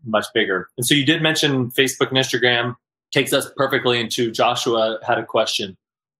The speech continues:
What marketing channels or strategies, in your opinion, do direct-to-consumer brands not utilize enough? And then you mentioned starting to use Instagram and Facebook ads more. Do you think people should adjust their strategies in a similar way given the times,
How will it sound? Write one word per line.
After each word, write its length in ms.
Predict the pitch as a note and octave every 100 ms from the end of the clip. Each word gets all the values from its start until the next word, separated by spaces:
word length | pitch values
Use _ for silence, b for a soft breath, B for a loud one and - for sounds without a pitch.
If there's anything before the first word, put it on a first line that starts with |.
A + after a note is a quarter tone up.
| _
What 180 | C#3+ E3
marketing 560 | C#3 C#3+ E3 D#3 D#3 C#3+
channels 560 | - C#3 C3+ C#3 C3+
or 80 | A#2
strategies, 680 | - - A#2+ A#2+ A2+ A#2 G#2+
in 140 | A2+
your 180 | A#2+ B2
opinion, 520 | A#2+ - B2+ B2 A#2
do 280 | A2 A2 G#2
direct-to-consumer 760 | A#2+ A#2 - A2 - A2+ A2 F#2+
brands 580 | A2 G#2+ G#2+ G#2 - _ _ _
not 300 | A#2+ A#2 B2 C3
utilize 480 | B2 A#2+ A2 G#2+ G#2+
enough? 340 | G#2 C3+ F#3 - - _ _ _ -
And 160 | C3+
then 260 | B2+ B2 B2
you 140 | B2
mentioned 380 | C3 C#3 - B2+
starting 340 | - C3 B2+ A#2+
to 100 | A#2+
use 160 | A#2
Instagram 400 | A#2 A2+ A2+ A2
and 100 | G#2
Facebook 360 | B2+ A#2+ - A2+
ads 220 | A2 G#2
more. 360 | G#2 G2+ F#2+ - _ _
Do 80 | -
you 40 | C3
think 120 | B2+
people 240 | C#3 C#3+
should 180 | B2+ A#2+
adjust 300 | G#2 A#2 A2+
their 120 | A2
strategies 500 | - A#2 A2+ A2+ G#2+
in 80 | G2+
a 60 | G2+
similar 420 | C#3+ C#3 C3+ C3
way 220 | B2+ B2
given 200 | A#2+ A2
the 80 | G2+
times, 560 | - C#3 D3 D3+ -